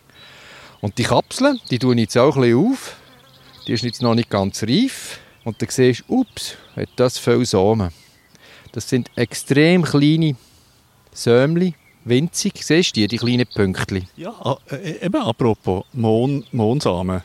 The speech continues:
Speaker 2: Also das, was man als Gewürz braucht, das ist doch schwarz.
Speaker 1: Genau, die sind reif, aber das ist immer der Schlafmohn.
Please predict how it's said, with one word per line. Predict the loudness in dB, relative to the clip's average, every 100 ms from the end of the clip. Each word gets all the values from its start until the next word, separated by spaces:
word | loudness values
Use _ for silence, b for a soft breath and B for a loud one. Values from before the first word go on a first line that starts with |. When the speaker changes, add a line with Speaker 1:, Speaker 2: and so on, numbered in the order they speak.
| _
Speaker 2:
Also | -6 -6 -6
das, | -6 -6
was | -4
man | -2 -2
als | -4 -4
Gewürz | 0 0 0
braucht, | -2 -2 -2 -10
das | -10
ist | -8
doch | -6
schwarz. | -4 -6 -6 -16 -16 _ _
Speaker 1:
Genau, | -4 2 2 2 -4 -8
die | -2
sind | 0 0
reif, | 0 0 0 -2 -8 _
aber | 0 0 0 -10 -8
das | -6
ist | -6 -6 0
immer | 0 0
der | -2
Schlafmohn. | -2 0 0 -2 -6 -8